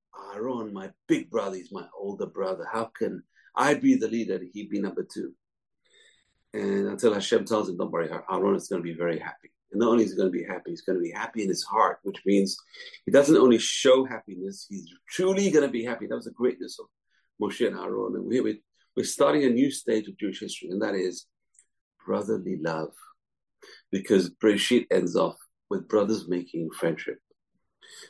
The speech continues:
But we don't know if it was true friendship or fake friendship. Did the brothers of Yosef really believe that he loved them,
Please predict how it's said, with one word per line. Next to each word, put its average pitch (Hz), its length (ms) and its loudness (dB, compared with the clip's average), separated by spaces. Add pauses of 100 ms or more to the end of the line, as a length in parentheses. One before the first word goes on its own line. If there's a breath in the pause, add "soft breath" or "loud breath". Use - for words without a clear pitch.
(220 loud breath)
But 87 160 2
we 98 100 4
don't 107 220 6
know 92 260 6
if 85 80 2
it - 60 -8
was 80 200 -4
true 107 200 0
friendship 82 520 -2
or 78 140 -8 (140)
fake 82 140 0 (160)
friendship. - 360 -12 (880 soft breath)
Did 104 100 6
the 101 100 4
brothers 110 440 6
of 90 100 -4
Yosef 98 420 -2
really 92 560 2
believe 87 440 -2
that - 140 -8
he 85 80 -2
loved 82 340 0
them, - 340 0